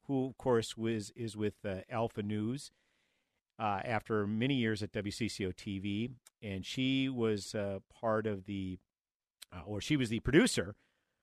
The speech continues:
of the documentary The Fall of Minneapolis, and you can check that out, uh, the fall of minneapolis dot com. Uh, it's a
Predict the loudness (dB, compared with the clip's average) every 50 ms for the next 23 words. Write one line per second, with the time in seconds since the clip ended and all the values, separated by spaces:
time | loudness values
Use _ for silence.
0 | _ _ _ _ _ _ _ 4 4 6 6 4 4 4 6 6 6 6 4 2
1 | 2 2 4 4 4 2 2 0 0 -2 0 2 4 6 6 4 2 0 -2 -2
2 | 0 0 0 0 0 0 -2 -4 -2 0 0 0 0 -2 -2 0 0 0 2 2
3 | 0 2 4 4 4 4 2 0 -2 -4 -4 -4 -6 -8 _ -2 0 2 2 2
4 | 0 -2 -6 -12 -10 -6 -6 -4 -2 -2 -2 -4 -6 -6 -8 -8 -8 -8 -8 -10
5 | -14 -16 _ _ _ _ _ _ _ _ _ _ _ 4 6 6 4 2 0 -2
6 | 0 2 4 4 4 2 2 0 -2 -6 -8 -16 -20 _ -10 -8 -6 -2 0 0
7 | 0 0 0 2 2 2 4 4 2 0 0 -2